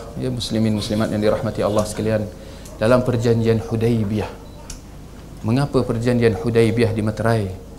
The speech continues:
Ya, kenapa Rasulullah mengikat satu perjanjian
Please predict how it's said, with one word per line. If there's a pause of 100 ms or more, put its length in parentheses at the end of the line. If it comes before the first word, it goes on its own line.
(400)
Ya, (400)
kenapa
Rasulullah
mengikat (400)
satu (1300)
perjanjian